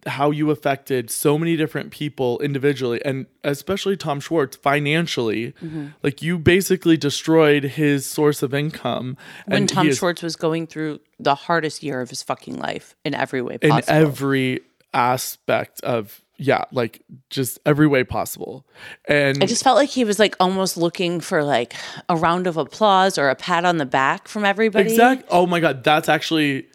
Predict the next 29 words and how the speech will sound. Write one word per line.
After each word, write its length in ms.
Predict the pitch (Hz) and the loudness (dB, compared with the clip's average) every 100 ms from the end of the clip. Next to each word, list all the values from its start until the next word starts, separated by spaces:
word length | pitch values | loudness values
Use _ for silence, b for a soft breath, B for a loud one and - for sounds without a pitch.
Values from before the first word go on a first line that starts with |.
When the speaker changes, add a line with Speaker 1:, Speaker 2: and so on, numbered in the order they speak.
| b - | b -8
Speaker 1:
that's 420 | 131 151 147 151 | 2 2 2 -2
what 220 | 143 151 | 0 0
it 100 | 160 | 2
is. 380 | 185 117 - - | 0 -2 -6 -10
Speaker 2:
Yeah. 300 | 170 - - | -8 -8 -8
Speaker 1:
He's 200 | - 185 | -2 2
actually 260 | 175 175 196 | 2 2 -2
looking 320 | 175 165 165 | -2 -2 -2
for 120 | 156 | 0
the, 120 | 139 131 - | -2 -4 0
"Oh, 280 | 170 170 160 | 4 4 2
y-, 160 | 143 - | -2 -12
y-, 140 | 143 - 143 | -20 -18 -4
good 300 | 175 180 127 | 0 0 2
boy, 200 | 135 123 | 2 2
you 180 | 139 147 | -2 -4
did, 200 | 143 - | -4 -2
okay, 440 | 143 - 127 110 | -2 -2 -2 -2
you, 520 | 113 131 131 131 - _ _ | -4 -8 -8 -8 -10 _ _
what?" 280 | 131 165 202 | -8 -4 -2
It's 160 | 202 202 | 0 4
Speaker 2:
Yeah, 140 | 190 | 4
Speaker 1:
like, 200 | 156 160 | 4 4
Speaker 2:
like, 20 | |
"We 120 | 220 349 220 | 4 6 6
feel 200 | 226 226 | 6 4
Speaker 1:
dude. 80 | - | 2
Speaker 2:
for 140 | 190 | -2
you." 320 | 165 165 165 | -2 -2 -2